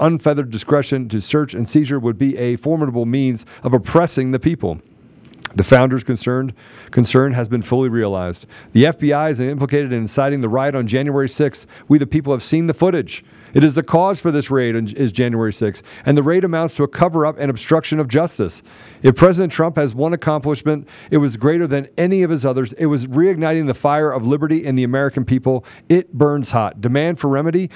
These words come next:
You must stop the Biden D O J's weaponization of the federal government against their political opponents, beginning with Donald J. Trump.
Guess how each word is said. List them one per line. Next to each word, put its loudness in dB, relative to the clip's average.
You 2
must 0
stop 2
the 2
Biden 0
D 0
O 2
J's -2
weaponization -2
of -2
the -2
federal 0
government -2
against -2
their 0
political -2
opponents, -4
beginning 4
with -2
Donald -2
J. 0
Trump. -2